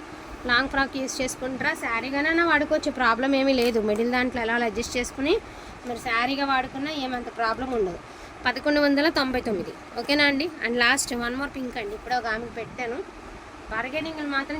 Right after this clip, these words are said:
చేయొద్దండి, వీడియోలో పెట్టేసుకుంటాం. ఇదిగోండి ఈ చీర చూడండి, ఇది మడత మీద కటింగ్ అయింది, ఇలాగ మడతల మీద కటింగ్ అయింది, అంటే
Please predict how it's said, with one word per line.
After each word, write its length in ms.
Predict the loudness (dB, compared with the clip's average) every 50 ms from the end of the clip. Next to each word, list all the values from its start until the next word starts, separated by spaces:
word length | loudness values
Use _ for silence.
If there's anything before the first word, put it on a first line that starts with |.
| -4
చేయొద్దండి, 420 | -4 -6 -6 -6 -6 -6 -4 -4 -4 -6
వీడియోలో 260 | -6 -6 -4 -4 -6 -4 -6
పెట్టేసుకుంటాం. 600 | -8 -8 -8 -10 -10 -8 -6 -4 -4 -4 -4 -8 -10 -10 -12 -12 -14 -14 -14 -14 -14 -14 -14 -14 -14 -14 -14 -14 -14 -14 -14 -14 -12 -12 -12 -12 -12 -12 -12 -14 -14 -14 -14 -14 -14 -14 -14 -14 -14 -14 -8 -6 -4
ఇదిగోండి 360 | -2 0 0 0 0 -2 -2 -2 -2 -4
ఈ 20 | -2 0
చీర 200 | 2 2 2 4 4 4
చూడండి, 320 | 4 4 4 2 2 0 -4 -8 -10 -10 -10 -10 -10 -12 -8 -2 0 4
ఇది 120 | 8 10 10 10
మడత 280 | 10 10 8 8 6 6 6 6
మీద 140 | 6 6 6 6 6 4
కటింగ్ 340 | 4 4 4 4 4 6 6
అయింది, 300 | 6 6 6 4 2 0 0 0 2
ఇలాగ 200 | 2 2 2 4 4 6 6
మడతల 300 | 6 6 6 2 2 4 4
మీద 120 | 4 4 4 2 2 0
కటింగ్ 300 | -2 0 2 2 4 4
అయింది, 300 | 2 2 0 -2 -6 -8 -10 -12 -12
అంటే 140 | -12 -10 -8